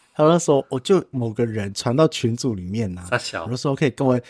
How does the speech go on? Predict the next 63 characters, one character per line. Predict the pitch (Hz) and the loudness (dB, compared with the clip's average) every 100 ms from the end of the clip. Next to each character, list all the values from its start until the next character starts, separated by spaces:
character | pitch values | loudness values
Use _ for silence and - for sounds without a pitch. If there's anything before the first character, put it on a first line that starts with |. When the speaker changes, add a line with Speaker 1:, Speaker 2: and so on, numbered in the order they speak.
| _ | _
Speaker 1:
可 | - | 2
以 | 175 | 4
跟 | 196 151 | 4 2
你， | - _ - | 0 _ -4
你 | 127 | 2
可 | |
以 | 196 | 2
去 | 175 | 2
跟 | 175 160 | 2 2
他 | 151 | 2
讲 | 156 104 98 | 0 -4 -4
说， | 123 | -4
叫 | - | 0
他 | 123 | 0
删 | 120 117 101 | 0 -2 -4
掉。” | - 98 87 | -6 -10 -10
我 | 95 | -10
觉 | 117 | -10
得 | |
这 | 107 | -8
张 | 107 104 | -8 -8
照 | 107 | -10
片 | 101 | -8
丑 | - - 82 | -10 -10 -12
到 | 82 98 | -12 -12
不 | - | -10
行。 | - - - - | -6 -6 -6 2
Speaker 2:
所 | 165 | 2
以， | - | 2
所 | - - | 4 8
以 | 196 156 135 | 10 10 6
也 | 120 | 2
就 | 107 165 | 4 4
是 | 160 | 8
说， | 160 156 160 - _ _ _ _ | 10 10 8 2 _ _ _ _
传 | - 117 120 | 2 4 6
那 | 135 | 6
些 | 139 | 4
很 | 110 92 | 4 -4
帅 | - 135 104 | 2 4 4
的 | 92 | 4
照 | - 120 | 4 4
片 | 113 104 | 2 -4
可 | - | -6
以， | 92 | -6
很 | 101 104 | -6 -8
丑 | - 85 | -4 -2
的 | |
照 | - | 0
片 | 98 90 | -2 -4
不 | 87 | -10
行。 | 87 - _ _ _ _ _ _ _ _ _ _ _ | -14 -20 _ _ _ _ _ _ _ _ _ _ _
Speaker 1:
哎， | 135 | -8
本 | 123 107 | -6 -4
来 | 117 | -4
就 | 139 | -4
这 | 143 | 0
样 | 139 113 | 0 0
吧。 | 92 85 82 82 _ | -4 -10 -14 -18 _
哎， | 185 147 | 4 6
那 | 208 | 4
个 | 240 | 4
是 | 196 254 220 | 4 4 2